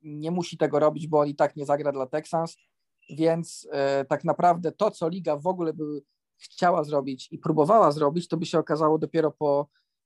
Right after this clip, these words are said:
e, po ewentualnej wymianie, więc, y, dla mnie to jest, e, co prawda to nie jest jeden do jeden ta sama sprawa, co w przypadku Antonio Browna, ale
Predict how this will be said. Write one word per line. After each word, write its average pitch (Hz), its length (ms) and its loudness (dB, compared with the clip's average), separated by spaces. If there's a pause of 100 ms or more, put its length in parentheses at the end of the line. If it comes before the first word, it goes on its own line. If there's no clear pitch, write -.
e, 131 180 -8
po 151 200 0
ewentualnej 147 760 -2
wymianie, 135 520 -4
więc, 127 460 -6
y, 135 360 4 (720)
dla 165 220 4
mnie 180 300 4 (200)
to 185 80 2
jest, 175 440 -4
e, 165 180 2
co 180 160 -2
prawda 208 300 2
to 175 140 -6
nie 208 200 -2
jest 190 240 -6
jeden 170 300 0
do 170 60 0
jeden 160 340 -2
ta 156 100 -6
sama 151 260 -4
sprawa, 147 380 -4
co 151 120 -14
w - 20 -16
przypadku - 420 -6
Antonio 151 320 -6
Browna, 147 420 0 (920)
ale 190 480 0